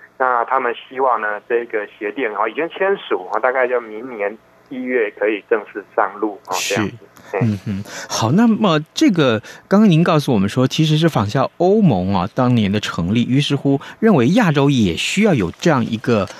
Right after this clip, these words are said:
Speaker 2: 呃，所谓的这个整合性的经济体。那么但是呢，呃，媒体啊，这样的报道就说未来十年内啊，东协十加五国的这个零关税的品项会达到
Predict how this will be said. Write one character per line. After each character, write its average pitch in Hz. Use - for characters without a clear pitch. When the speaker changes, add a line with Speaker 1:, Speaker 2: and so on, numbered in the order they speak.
Speaker 2:
呃， 113
所 117
谓 127
的 110
这 107
个 101
整 110
合 107
性 147
的 120
经 127
济 123
体。 -
那 247
么 226
但 240
是 196
呢， 120
呃， 170
媒 151
体 139
啊， 87
这 208
样 175
的 120
报 123
道 -
就 143
说 170
未 262
来 95
十 -
年 117
内 123
啊， 87
东 233
协 113
十 -
加 170
五 120
国 95
的 107
这 113
个 113
零 107
关 214
税 202
的 147
品 82
项 151
会 151
达 104
到 139